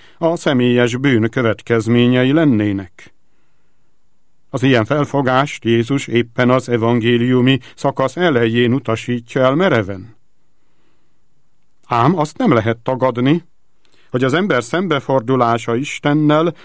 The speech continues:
negatívan hatott a világ rendjére. Jézus csodája így azt jelzi,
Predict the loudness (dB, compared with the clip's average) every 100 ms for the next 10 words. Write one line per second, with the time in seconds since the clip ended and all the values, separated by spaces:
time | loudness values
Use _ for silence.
0 | -2 -2 0 -2 -2 -2 0 0 0 -2
1 | -2 -6 -4 -4 0 0 0 0 -2 0
2 | 0 -2 -4 -10 -20 -20 -20 -20 -20 -20
3 | -20 -20 -20 -20 -20 -20 -20 -20 -20 -20
4 | -20 -20 -4 0 2 0 -2 -4 -2 2
5 | 2 2 0 -2 -2 -2 -2 -6 -6 -2
6 | 2 2 0 -2 -4